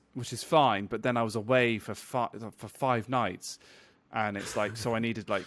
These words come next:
you know, five sets of clothes and, um,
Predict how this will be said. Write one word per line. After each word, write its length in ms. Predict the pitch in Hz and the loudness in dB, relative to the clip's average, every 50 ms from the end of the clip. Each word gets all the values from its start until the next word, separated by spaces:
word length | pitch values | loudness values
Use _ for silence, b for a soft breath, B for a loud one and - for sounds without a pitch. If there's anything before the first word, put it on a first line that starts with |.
| - - | -8 -12
you 80 | - 120 | -10 -8
know, 100 | 107 101 | -8 -8
five 300 | - - 147 139 135 123 | -4 0 2 2 2 2
sets 240 | - 139 95 - - | 0 -2 -2 -2 -4
of 80 | 117 | -6
clothes 720 | - - 147 147 143 139 135 131 127 123 117 107 104 - - | -2 0 2 4 6 6 6 4 2 2 0 -2 -6 -8 -8
and, 400 | - 98 110 107 107 104 101 - - B B B B B B B B _ - | -8 -6 -6 -6 -6 -8 -10 -12 -16 B B B B B B B B _ -6
um, 500 | 123 113 110 107 104 104 101 104 104 107 | -2 0 0 0 0 0 -2 -6 -8 -10